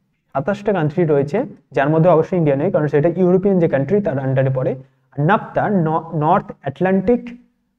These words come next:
আহ, যেই free trade agreement, North Atlantic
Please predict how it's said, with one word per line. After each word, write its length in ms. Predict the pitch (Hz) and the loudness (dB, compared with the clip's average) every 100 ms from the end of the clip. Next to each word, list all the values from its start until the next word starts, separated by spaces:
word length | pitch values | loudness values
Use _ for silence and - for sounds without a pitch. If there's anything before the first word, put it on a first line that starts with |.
| - | -4
আহ, 280 | 135 143 139 | 0 2 2
যেই 560 | 147 143 147 151 - - - - - | 4 4 4 2 -8 -14 -18 -8 2
free 260 | 226 262 | 6 6
trade 520 | 254 - 175 175 175 170 | 4 0 2 2 2 0
agreement, 540 | 143 180 139 127 165 - | 2 2 2 -2 -6 -8
North 340 | 160 151 170 160 - | -6 -2 -4 -6 -18
Atlantic 460 | 156 175 190 190 | -8 -4 -2 -4